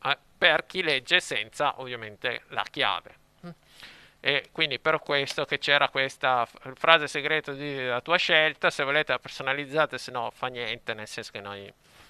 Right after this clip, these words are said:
diciamo, non, diciamo, per l'esame non, non è un problema, è importante che ci sia scritto qualcosa per, eh,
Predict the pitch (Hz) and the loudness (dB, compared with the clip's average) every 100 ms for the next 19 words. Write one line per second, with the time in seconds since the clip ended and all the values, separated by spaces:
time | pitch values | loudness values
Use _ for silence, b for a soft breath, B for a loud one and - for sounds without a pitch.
0 | b - - 95 95 92 - _ _ b | b -16 -14 -14 -14 -18 -20 _ _ b
1 | b b b b b - - 143 165 156 | b b b b b -8 -2 0 2 2
2 | 143 139 139 135 127 123 123 147 151 165 | 2 2 0 -2 -8 -12 -14 -2 0 0
3 | 147 156 151 165 131 151 143 135 143 127 | 0 0 2 2 2 0 -2 -2 -4 -6
4 | 139 120 - 139 123 131 135 113 104 113 | -8 -10 -10 -8 -4 -2 -2 -4 -6 -8
5 | - 98 92 - - - | -8 -6 -4 -8 -14 -20